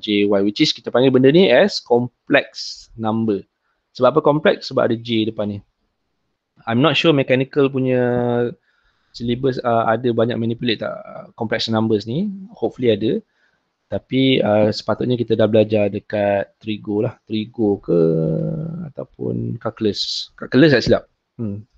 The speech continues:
So, patutnya tahulah ni complex number, eh. And then,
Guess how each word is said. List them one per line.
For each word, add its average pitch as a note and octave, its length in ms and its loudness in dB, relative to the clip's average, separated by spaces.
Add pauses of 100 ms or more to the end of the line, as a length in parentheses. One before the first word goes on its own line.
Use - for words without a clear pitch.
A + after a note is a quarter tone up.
(120)
So, A#2+ 160 -4
patutnya A#2 400 -4
tahulah A#2 400 2
ni A2+ 160 0
complex - 400 -8
number, A2 240 0
eh. F3+ 80 -4 (1200)
And B2 160 4
then, A3+ 400 4